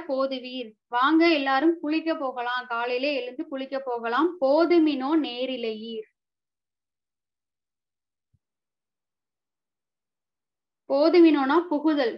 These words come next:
குளிக்கிறதுக்கு புகு-, புகுகலாம் சொல்லி சொல்றாங்க. வாங்க எல்லாரும் போகலாம். நேரிழையீர், இந்த வார்த்தை ரொம்ப முக்கியம். நேரிழையீர்னா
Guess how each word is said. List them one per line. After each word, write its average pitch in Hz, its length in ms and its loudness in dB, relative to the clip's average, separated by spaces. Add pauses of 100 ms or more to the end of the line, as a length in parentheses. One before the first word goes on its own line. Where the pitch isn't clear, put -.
குளிக்கிறதுக்கு 320 640 -2 (800)
புகு-, 311 300 0
புகுகலாம் 294 580 0
சொல்லி 262 160 -4
சொல்றாங்க. 226 400 -8 (460)
வாங்க 277 400 4
எல்லாரும் 247 320 0
போகலாம். 254 500 -2 (360)
நேரிழையீர், 277 920 0 (100)
இந்த 247 220 -10
வார்த்தை 262 300 0
ரொம்ப 254 260 -8
முக்கியம். 247 440 -4 (2250)
நேரிழையீர்னா 262 1000 2